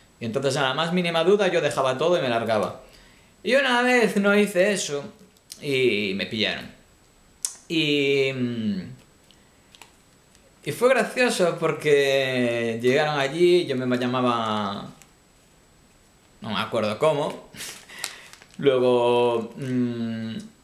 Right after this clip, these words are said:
me preguntaron dónde, qué edad tenía y en qué año había nacido y me armé un lío que te cagas y los tíos, "A ver, a ver". <laughs> Y yo, "Es que se me dan fatal los números en inglés". <laughs>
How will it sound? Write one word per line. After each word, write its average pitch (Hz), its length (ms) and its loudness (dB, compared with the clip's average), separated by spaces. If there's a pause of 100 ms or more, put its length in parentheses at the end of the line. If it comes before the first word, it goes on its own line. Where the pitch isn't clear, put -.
(260)
me 139 120 -4
preguntaron 131 580 0
dónde, 127 720 0
qué 147 100 2
edad 143 200 0
tenía 127 680 0
y 120 400 2
en 123 140 -4
qué 135 80 0
año 135 240 -4
había 127 200 0
nacido 123 680 0
y 135 160 -6
me 127 240 4
armé 127 220 0
un 127 120 -2
lío 131 200 2
que 127 80 2
te 123 140 -2
cagas 123 560 -4
y 139 60 -12
los 120 160 -6
tíos, 127 220 -4
"A 123 80 2
ver, 135 160 2
a 131 100 2
ver". 139 360 -2
<laughs> - 380 -14
Y 123 220 4
yo, 117 200 2
"Es - 200 -10
que 143 220 0
se 143 100 -4
me 143 80 -4
dan 170 200 -2
fatal 160 340 -2
los 135 200 -4
números 127 280 -4
en 123 120 -6
inglés". 127 880 -2
<laughs> - 100 -20